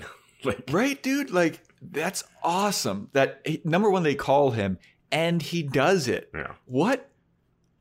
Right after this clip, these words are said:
Speaker 2: like, who the fuck are these two to Ray, you
Speaker 1: Like,
Speaker 2: know?
Speaker 1: Adam, I feel like he has a little more, like, sympathy towards just 'cause of, like, he's living in his old place and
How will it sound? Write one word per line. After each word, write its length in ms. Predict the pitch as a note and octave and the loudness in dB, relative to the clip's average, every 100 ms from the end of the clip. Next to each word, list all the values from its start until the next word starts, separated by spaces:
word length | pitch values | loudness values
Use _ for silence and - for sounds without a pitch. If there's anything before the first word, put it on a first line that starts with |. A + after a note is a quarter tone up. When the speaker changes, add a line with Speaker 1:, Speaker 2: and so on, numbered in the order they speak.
| - | -6
Speaker 2:
like, 260 | D#3+ E3 | -2 -2
who 200 | E3 B3 | -4 -2
the 100 | E4 | -2
fuck 260 | - G#3+ G#3 | -2 -4 -2
are 80 | F3 | -2
these 300 | D3+ D#3+ - | -2 -4 -6
two 360 | - D3 B2+ G#2+ | -2 2 2 0
to 180 | A2 | -2
Ray, 460 | G2 A2 A2+ - - | 0 2 0 -4 -12
you 160 | - G#2+ | -6 0
Speaker 1:
Like, 160 | A2+ G#2 | 2 0
Speaker 2:
know? 100 | E3 | -2
Speaker 1:
Adam, 440 | A#2 C#3+ D3 C#3+ | 0 0 0 0
I 60 | A2+ | 0
feel 180 | A2+ A2 | 0 -2
like 140 | G2 | -2
he 80 | F#2 | -2
has 140 | E2+ D2+ | -4 -4
a 80 | |
little 380 | D#2 D#2 E2+ E2+ | -6 -4 -4 -2
more, 320 | E2 D#2+ E2 D#2+ | -2 -2 -2 -4
like, 220 | D2 - | -6 -8
sympathy 520 | - - - E2+ E2+ | -10 -8 -6 -6 -6
towards 500 | - E2+ E2 E2+ D#2 | -6 -6 -4 -4 -4
just 200 | D#2+ - | -10 -10
'cause 180 | D#2 D2 | -10 -8
of, 100 | C#2+ | -6
like, 200 | C#2 - | -6 -8
he's 160 | D#2 | -10
living 320 | D#2 E2 D#2+ D2 | -6 -4 -4 -6
in 120 | C#2+ | -6
his 120 | C#2 | -8
old 220 | A#1 C#2 | -10 -10
place 580 | - E2+ D#2 D#2+ C#2+ - D2+ | -12 -8 -6 -6 -8 -12 -8
and 380 | C#2+ C2+ C2 | -8 -8 -10